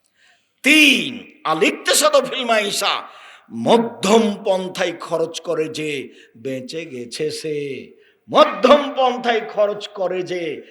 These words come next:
বেঁচে গেছে সে। টাকা থাকলে কোটি টাকার বাজার করবেন না। যাওয়ার সময় তো ফকিরকে দিয়েছেন টাকা, "এই ছেলে,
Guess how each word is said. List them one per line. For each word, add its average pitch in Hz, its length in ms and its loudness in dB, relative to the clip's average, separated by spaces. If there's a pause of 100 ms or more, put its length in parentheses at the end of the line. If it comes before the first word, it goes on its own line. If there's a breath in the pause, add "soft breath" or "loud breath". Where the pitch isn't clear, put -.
(200 loud breath)
বেঁচে 151 440 -4
গেছে 143 440 -8
সে। 160 500 -6 (360 soft breath)
টাকা 151 280 -6
থাকলে 156 360 -10
কোটি 147 280 -12
টাকার 139 280 -12
বাজার 131 280 -10
করবেন 110 300 -16
না। 85 220 -20 (2750)
যাওয়ার 135 320 -6
সময় 147 200 -10
তো 151 120 -12 (120)
ফকিরকে 143 360 -14
দিয়েছেন 151 420 -16
টাকা, 123 280 -18 (720)
"এই 147 60 -2
ছেলে, 147 400 -6